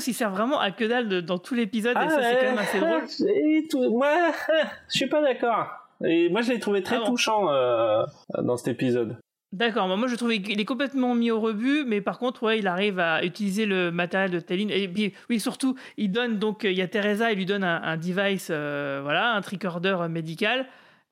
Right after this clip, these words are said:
Speaker 1: Et bon, bah, bien sûr, elle va savoir s'en servir s-, sans réfléchir, quoi, sans, voilà. Alors, c'est un truc qui arrive souvent dans Star Trek, on est d'accord, quand à chaque fois, t'as un gars de la Fédération, il tombe sur un vaisseau extraterrestre qu'il a jamais vu, il arrive tout de suite à le piloter au bout de, d'avoir appuyé deux, trois, sur deux, trois boutons, il comprend comment,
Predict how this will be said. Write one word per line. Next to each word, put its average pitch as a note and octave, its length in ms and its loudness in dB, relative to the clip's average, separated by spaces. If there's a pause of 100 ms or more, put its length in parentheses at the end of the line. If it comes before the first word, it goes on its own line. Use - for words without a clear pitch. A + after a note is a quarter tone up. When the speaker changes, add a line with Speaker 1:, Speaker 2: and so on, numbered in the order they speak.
(140)
Speaker 1:
Et E3+ 200 0
bon, F3 200 -2
bah, F3 140 0
bien E3+ 140 -4
sûr, A#3 200 -2
elle F#3+ 80 0
va D#3 120 -6
savoir E3 260 -6
s'en E3+ 140 -10
servir F#3 400 -2
s-, - 280 -14 (380)
sans B3 360 -2
réfléchir, A3 680 -2
quoi, F3 220 0
sans, F#3+ 420 -2
voilà. F3+ 220 -2 (300)
Alors, E3+ 140 0
c'est F3+ 100 -2
un G#3 60 2
truc B3+ 140 -2
qui - 60 -4
arrive G3 160 0
souvent A3 240 0
dans G3+ 80 0
Star F#3 180 -4
Trek, A3+ 200 -2
on F#3 100 0
est F3 80 0
d'accord, F#3 320 -2
quand E3+ 180 -8
à E3 120 0
chaque F3+ 160 -8
fois, G#3+ 180 0
t'as G3 140 -2
un E3+ 100 0
gars F3 120 0
de F3 60 -2
la F3 60 0
Fédération, F3+ 560 -2 (260)
il G3 120 -2
tombe A#3+ 180 -2
sur G3 160 0
un F#3 60 2
vaisseau F#3+ 200 -2
extraterrestre G#3+ 540 -2
qu'il G3 100 -2
a F3 80 2
jamais F#3 300 0
vu, A#3+ 200 0 (220)
il G3+ 120 0
arrive F#3 240 0
tout A#3+ 80 0
de F#3+ 40 -4
suite B3+ 160 -4
à G#3+ 60 0
le F#3+ 60 -2
piloter F#3+ 440 0
au G#3 60 0
bout F#3+ 180 -2
de, F#3 120 0
d'avoir F3 240 0
appuyé E3+ 200 -4
deux, F3+ 140 -2
trois, G3 220 -4
sur F3+ 160 -8
deux, G#3+ 120 0
trois G#3+ 200 -2
boutons, G#3 400 -2
il A3+ 80 -2
comprend G#3 260 -6
comment, F#3 360 -2